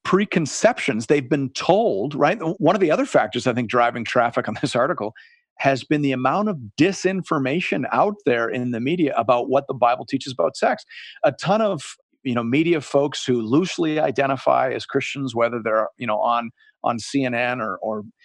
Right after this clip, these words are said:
or Glee, you know, characters in Glee. There've been a, a number of these incidents where people have sort of said, "Hey, listen, I, I'm a Christian of sorts, and here's what the Bible says about sex."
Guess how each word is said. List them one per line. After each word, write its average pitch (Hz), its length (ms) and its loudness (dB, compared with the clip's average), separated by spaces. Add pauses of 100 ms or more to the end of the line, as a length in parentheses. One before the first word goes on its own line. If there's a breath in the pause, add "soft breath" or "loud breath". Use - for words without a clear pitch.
(100)
or 120 180 -2
Glee, 131 540 0
you 131 120 0
know, 117 100 -2
characters 131 480 0
in 123 140 -4
Glee. 127 260 0
There've 120 220 -4
been 104 100 0
a, - 120 0
a 135 120 2
number 160 400 0
of 110 120 -6
these 113 300 -6 (440 loud breath)
incidents 120 640 -4
where 120 180 0
people 139 300 -2
have 120 120 -4
sort 143 280 0
of 131 80 -6
said, 117 320 0 (160)
"Hey, 135 140 0
listen, 139 420 -2 (100)
I, 123 100 2 (120)
I'm 185 320 2
a 139 80 0
Christian 120 640 -6
of 113 100 -6
sorts, 123 480 -4 (320 soft breath)
and 113 240 -2
here's 170 420 2
what 127 220 2
the 127 60 -2
Bible 117 300 2
says 120 200 -2
about 107 240 -2
sex." - 540 0